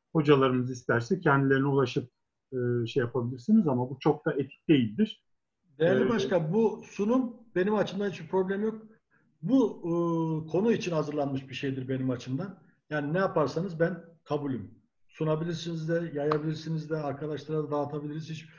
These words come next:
Speaker 2: yani özellikle, e, bu altyapı çalışmalarına katılan arkadaşlar için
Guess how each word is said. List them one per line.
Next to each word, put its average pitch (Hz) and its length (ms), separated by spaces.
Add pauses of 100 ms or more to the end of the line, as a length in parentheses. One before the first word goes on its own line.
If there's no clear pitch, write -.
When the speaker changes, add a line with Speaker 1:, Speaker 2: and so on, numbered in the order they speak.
(220)
Speaker 2:
yani 151 140
özellikle, 175 540 (260)
e, 151 340
bu 180 200
altyapı 170 360
çalışmalarına 147 480
katılan 160 360
arkadaşlar 147 520
için 151 260